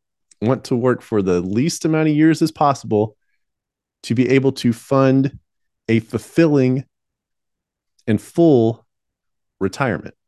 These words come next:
So Nikki Haley, I suggest that she changes her stance on this, since she could, since she has de-,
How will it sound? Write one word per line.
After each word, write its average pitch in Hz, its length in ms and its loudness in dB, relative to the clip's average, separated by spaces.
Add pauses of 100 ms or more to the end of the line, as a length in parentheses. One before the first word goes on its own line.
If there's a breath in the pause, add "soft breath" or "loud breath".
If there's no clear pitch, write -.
(2250)
So 110 200 0
Nikki 160 280 4
Haley, 143 400 4
I 117 60 4
suggest 127 500 -2
that 104 140 -2
she 160 480 -2 (1500)
changes 151 560 0
her 120 120 0
stance 139 460 0
on 92 160 0
this, 104 440 -2 (880)
since 113 220 -2
she 117 140 -2
could, 107 320 -2
since 117 240 -2
she 113 180 0
has 107 200 0
de-, 131 280 0